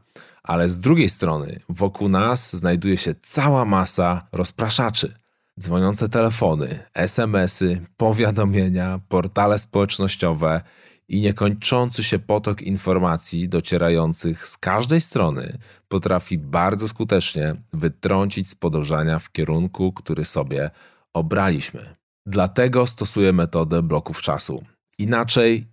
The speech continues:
nie byłbym w stanie zrobić niczego znaczącego. Podam ci teraz jeden przykład. Kilka lat temu jednym z moich celów było napisanie książki.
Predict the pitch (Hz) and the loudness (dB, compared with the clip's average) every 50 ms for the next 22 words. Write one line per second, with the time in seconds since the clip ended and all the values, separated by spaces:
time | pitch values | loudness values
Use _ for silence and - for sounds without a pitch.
0 | _ - 92 123 135 151 165 165 143 151 143 123 123 123 117 107 - - - 107 | _ -8 -4 2 4 6 6 6 6 6 4 4 2 0 0 -2 -2 -2 0 2
1 | 101 101 98 98 95 98 98 98 95 92 95 92 - - 90 87 85 85 85 82 | 2 4 4 4 4 4 2 0 -2 -4 -6 -8 -6 -2 0 0 0 0 -2 -2
2 | 80 82 - - - 101 98 101 92 - 95 92 85 90 85 78 82 78 - - | -2 -4 -4 -2 -2 0 0 0 0 0 0 0 0 -2 -2 -2 -4 -4 -4 -6
3 | 71 73 - - 67 69 65 - - - _ _ _ _ _ _ - 131 151 175 | -6 -6 -6 -6 -8 -6 -8 -10 -10 -12 _ _ _ _ _ _ 0 0 2 2
4 | 160 - - - 151 151 151 131 147 143 147 156 147 - - 185 - - 76 65 | 2 0 2 2 2 2 4 4 4 4 4 2 2 2 2 2 2 2 0 -2
5 | - - - _ _ _ _ - 160 180 185 - 185 175 160 143 127 - - - | -4 -8 -16 _ _ _ _ 2 4 4 6 4 4 4 4 2 0 0 2 4
6 | 107 87 78 71 78 113 - - - - - 101 107 110 113 117 131 127 120 113 | 4 4 4 2 2 0 0 -2 -4 0 2 4 4 4 4 2 0 0 0 0
7 | 117 117 117 113 113 113 - - 123 117 117 120 120 113 110 101 98 98 98 95 | 0 0 0 0 -2 -4 -2 0 2 4 4 2 2 0 -2 -2 0 2 2 4
8 | 92 87 - - - - 87 87 87 87 85 - - - 73 69 - - - - | 2 0 -2 -4 -4 -2 -2 0 -2 -2 -4 -4 -6 -6 -6 -4 -4 -6 -6 -6
9 | - - - - | -8 -12 -16 -16